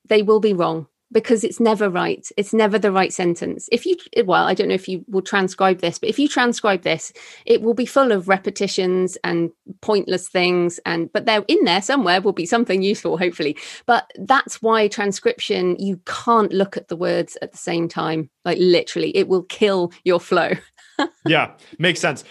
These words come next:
Speaker 2: Okay, so then I wanna dive into my curiosity on one more thing here, and
Speaker 1: Mm.
Speaker 2: then I think people would be really mad at me if I didn't talk to you, uh, about all the ten years of experience in self-publishing and how to sell books a lot.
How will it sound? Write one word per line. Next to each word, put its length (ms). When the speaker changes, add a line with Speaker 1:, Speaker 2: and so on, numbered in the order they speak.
Speaker 2:
Okay, 200
so 120
then 140
I 80
wanna 220
dive 260
into 120
my 100
curiosity 540
on 120
one 120
more 160
thing 180
here, 200
and 80
Speaker 1:
Mm. 40
Speaker 2:
then 240
I 120
think 200
people 220
would 100
be 80
really 200
mad 200
at 80
me 100
if 120
I 80
didn't 340
talk 260
to 100
you, 180
uh, 280
about 460
all 200
the 140
ten 260
years 180
of 100
experience 440
in 60
self-publishing 580
and 100
how 80
to 60
sell 180
books 260
a 60
lot. 200